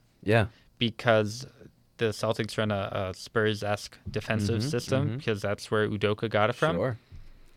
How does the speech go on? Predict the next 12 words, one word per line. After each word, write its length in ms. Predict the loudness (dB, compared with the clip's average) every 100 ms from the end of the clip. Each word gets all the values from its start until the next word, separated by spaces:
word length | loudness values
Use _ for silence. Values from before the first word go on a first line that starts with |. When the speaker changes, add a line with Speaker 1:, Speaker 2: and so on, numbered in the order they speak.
| -20 -20 -20 -10
Speaker 2:
And 260 | -2 0 2
I 200 | 2 2
think 240 | 4 2 4
that 240 | 4 4
may 200 | 2 0
be 440 | 0 0 0 -2 -4 _ _ _
that, 340 | 0 4 4 0 -10 _
that, 320 | 2 2 2 -2
that 160 | 0
may 160 | 0 0
be 280 | 0 0 0
some 540 | 0 0 0 -2 -6